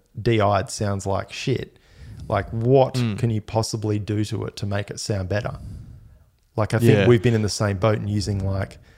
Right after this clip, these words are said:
Speaker 1: R bass or that kind of voice of God style plug-in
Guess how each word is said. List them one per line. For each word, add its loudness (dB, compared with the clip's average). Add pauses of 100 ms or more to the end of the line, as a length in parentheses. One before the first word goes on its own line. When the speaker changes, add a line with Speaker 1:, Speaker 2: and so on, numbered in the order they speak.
(240)
Speaker 1:
R 2
bass -2
or -4 (600)
that -4
kind -2
of -2
voice 2
of -8
God -2
style -2
plug-in -2